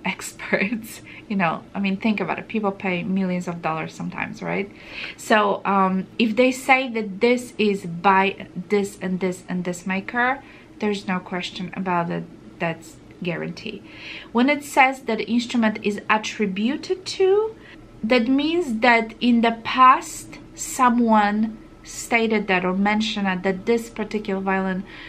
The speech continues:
was made by the Stradivar-, Stradivarius, but this day those experts don't necessarily agree with this opinion. When it says that the particular instrument is ascribed to,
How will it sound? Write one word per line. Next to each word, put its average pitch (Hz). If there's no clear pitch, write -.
was 220
made 262
by 208
the 202
Stradivar-, 196
Stradivarius, 214
but 208
this 254
day 247
those 214
experts 214
don't 202
necessarily 185
agree 175
with 180
this 175
opinion. -
When 233
it 247
says 294
that 285
the 254
particular 240
instrument 220
is 202
ascribed 220
to, 311